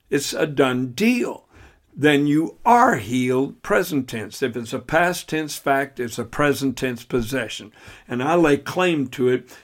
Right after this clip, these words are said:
in the name of Jesus. However, key number six, you can't approach it in a formula kind of mindset.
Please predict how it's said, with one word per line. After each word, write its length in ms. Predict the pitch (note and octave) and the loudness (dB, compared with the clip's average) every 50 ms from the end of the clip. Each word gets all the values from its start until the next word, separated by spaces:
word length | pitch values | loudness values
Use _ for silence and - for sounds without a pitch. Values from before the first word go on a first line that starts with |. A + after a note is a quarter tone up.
| - _ | -20 _
in 220 | - - C3+ C3+ C3 | 0 2 2 2 2
the 80 | B2 | 2
name 580 | A#2+ A#2 A#2+ C3 C#3 C#3 C#3 C#3+ D3 D3 C#3+ - - - | 0 0 2 2 2 2 2 2 2 0 -2 -6 -8 -6
of 460 | B2 A#2+ B2 B2 B2 B2+ B2 B2+ - - _ - | -4 -2 0 0 -2 -2 -4 -6 -12 -18 _ -20
Jesus. 760 | - - - - C3 A#2+ A#2 A2 - - - - - - - - _ _ _ _ _ _ _ _ _ _ _ _ _ _ - - _ _ | -16 -14 -10 -6 -4 -4 -4 -4 -6 -12 -16 -16 -16 -18 -18 -20 _ _ _ _ _ _ _ _ _ _ _ _ _ _ -20 -20 _ _
However, 640 | - - C#3+ C#3+ D3+ F3+ A#3 B3+ A3+ F#3+ - - - _ _ _ _ _ _ _ _ _ - _ | -6 -2 2 4 4 6 4 4 2 0 -4 -6 -10 _ _ _ _ _ _ _ _ _ -20 _
key 180 | - - C#3 C3 | -4 0 2 2
number 280 | B2 C3 C3+ C#3 D3 C#3+ | 4 4 4 2 2 0
six, 680 | - - - A#3 A#3+ G3+ - - _ - - - - - _ _ _ _ _ _ _ _ _ _ _ _ _ _ _ _ _ _ _ _ _ _ _ _ _ _ _ _ _ - _ _ _ _ _ _ _ _ _ _ _ _ _ _ _ _ _ _ | 0 2 4 4 4 4 2 -4 _ -14 -14 -14 -14 -16 _ _ _ _ _ _ _ _ _ _ _ _ _ _ _ _ _ _ _ _ _ _ _ _ _ _ _ _ _ -20 _ _ _ _ _ _ _ _ _ _ _ _ _ _ _ _ _ _
you 200 | - D3 D#3 D3 | 0 2 2 2
can't 420 | D3+ - - G3 G3+ G#3 G#3+ - - - | 2 0 2 4 4 4 2 0 2 2
approach 760 | D#3+ D#3 - - - - - G3+ G3 F#3+ F#3 - - - | 2 2 2 -4 -6 -2 2 4 4 4 4 2 -2 -2
it 320 | - C3 B2+ B2+ B2 - _ _ _ _ _ _ _ _ _ _ _ _ _ _ _ _ _ _ _ _ _ _ - - | 0 0 0 -2 -4 -8 _ _ _ _ _ _ _ _ _ _ _ _ _ _ _ _ _ _ _ _ _ _ -6 0
in 220 | C#3+ C#3 C#3 C#3 C#3 C#3+ - - | 2 2 2 2 0 -2 -4 -4
a 140 | C3 B2+ | -4 -4
formula 880 | B2+ - - - - - - - F3 F#3 G3 F#3+ F3+ F3 D#3+ D3+ C#3+ C#3+ | -4 -4 -10 -20 -20 -20 -6 0 2 4 4 4 4 4 2 2 0 -2
kind 300 | C#3 - C#3+ C3+ C3 B2+ | -4 -4 -4 -2 -2 -2
of 60 | B2 B2 | -2 -2
mindset. 640 | B2 B2+ B2 B2 A#2+ A#2+ A2 - - - F#2+ F#2 | -2 -2 -2 -2 -2 -4 -4 -6 -8 -10 -10 -12